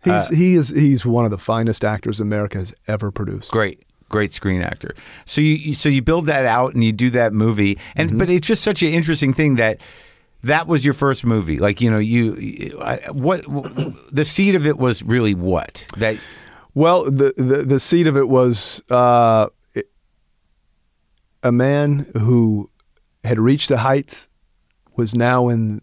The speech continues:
Speaker 1: the trough.
Speaker 2: And why, why was that appealing to you? It,
Speaker 1: Well,
Speaker 2: it
Speaker 1: because I
Speaker 2: was
Speaker 1: think
Speaker 2: as a film or
Speaker 1: yeah,
Speaker 2: as a
Speaker 1: just, just in terms of artistic expression, how,
Speaker 2: Yeah.
Speaker 1: how,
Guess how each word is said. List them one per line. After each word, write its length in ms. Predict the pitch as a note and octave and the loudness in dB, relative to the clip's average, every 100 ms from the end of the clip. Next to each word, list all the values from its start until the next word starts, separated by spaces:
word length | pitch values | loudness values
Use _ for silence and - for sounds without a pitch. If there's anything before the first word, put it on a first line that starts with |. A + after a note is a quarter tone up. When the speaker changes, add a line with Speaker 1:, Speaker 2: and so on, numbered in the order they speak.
| _ _ _ _ _ _ | _ _ _ _ _ _
Speaker 1:
the 80 | - | -10
trough. 500 | - C3 B2+ - - _ _ _ - | -2 2 0 -2 -18 _ _ _ -2
Speaker 2:
And 100 | C#3 | 0
why, 140 | D3+ | 2
why 200 | D3 D3+ | 2 0
was 140 | C#3 C3 | 0 0
that 120 | A2+ | 0
appealing 360 | F2 G2 F2 | 0 -2 -2
to 60 | E2 | -4
you? 140 | E2+ - - | -6 -10 -4
It, 120 | B2 A#2 | 0 0
Speaker 1:
Well, 260 | - - | 2 0
Speaker 2:
it 100 | E3+ | 0
Speaker 1:
because 320 | E3 - E3 | 0 2 2
I 80 | E3 | 2
Speaker 2:
was 100 | D#3 | 0
Speaker 1:
think 100 | D#3 | 0
Speaker 2:
as 100 | B2 A2 | 0 -2
a 40 | |
film 440 | - C3 D3 D#3 | -2 0 0 2
or 120 | A#2 D3 | 2 2
Speaker 1:
yeah, 240 | C4+ A3+ | 2 2
Speaker 2:
as 40 | |
a 60 | A3 | 0
Speaker 1:
just, 240 | E3+ G#3+ F#3 | 0 0 0
just 180 | G3+ | 0
in 100 | G3 | 2
terms 320 | D#3+ E3+ E3 C#3+ | 2 4 4 2
of 340 | C3+ A#2+ - | 0 -2 -2
artistic 460 | B2 B2 D3 - - | 0 2 0 -2 -2
expression, 540 | B2+ - B2+ C#3+ D#3+ | -4 0 0 0 2
how, 240 | D3+ A#2+ G#2+ | 2 2 2
Speaker 2:
Yeah. 200 | A2 F#2+ | 2 2
Speaker 1:
how, 320 | A2+ G2+ | 0 0